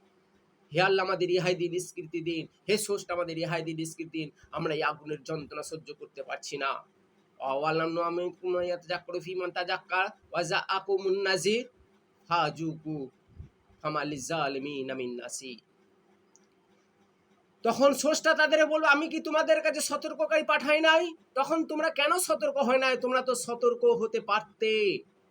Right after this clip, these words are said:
তোমাদের তো দীর্ঘ সময় দান করেছিলাম। অতএব আমার শাস্তি আস্বাদন করো।" সীমা লঙ্ঘনকারীদের কোনো সাহায্যকারী নাই। সেই জন্য আমরা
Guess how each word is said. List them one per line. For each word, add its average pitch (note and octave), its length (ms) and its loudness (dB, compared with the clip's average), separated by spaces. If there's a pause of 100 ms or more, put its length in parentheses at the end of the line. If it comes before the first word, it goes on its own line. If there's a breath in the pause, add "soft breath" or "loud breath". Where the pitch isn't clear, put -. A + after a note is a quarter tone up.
(420)
তোমাদের F3 280 -6
তো F#3+ 120 -4
দীর্ঘ E3+ 320 -6
সময় E3 320 -8
দান D#3+ 220 -4
করেছিলাম। E3 640 -2 (800)
অতএব F#3+ 320 0 (960)
আমার C#3 260 -8
শাস্তি E3+ 420 -10
আস্বাদন C3 500 -6
করো।" C3 240 -8 (1040)
সীমা D3 320 -6
লঙ্ঘনকারীদের C#3+ 720 -6 (140)
কোনো C3+ 180 -8
সাহায্যকারী B2+ 680 -12
নাই। B2+ 200 -10 (380 soft breath)
সেই C#4+ 220 2
জন্য F4 240 4
আমরা D#4+ 640 4